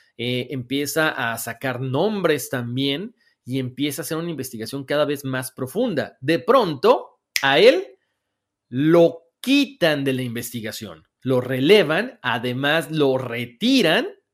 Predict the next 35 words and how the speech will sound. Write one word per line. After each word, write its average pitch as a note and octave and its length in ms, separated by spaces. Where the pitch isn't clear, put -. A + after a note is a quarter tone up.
y A#3 380
él D3 180
decide D3+ 520
irse F#3+ 640
a A#2 120
vivir A#2+ 320
tranquilamente C3+ 960
y C3+ 140
no A#2+ 340
volver B2+ 440
a C3 100
comentar C3+ 640
nada A2 360
acerca F#2 500
del A#2 140
caso. F3+ 380
Cosa E3+ 280
muy F3+ 240
rara, G#3+ 300
¿no? F#3 240
Si D3 180
era E3+ 140
uno F3+ 240
de F3 80
los D#3+ 180
mejores D#3 500
investigadores D#3 760
privados D#3 580
y A#2+ 140
que C3 80
además C3+ 300
pertenecía G2+ 420
a C#3+ 40
la D3 120
policía D#3+ 540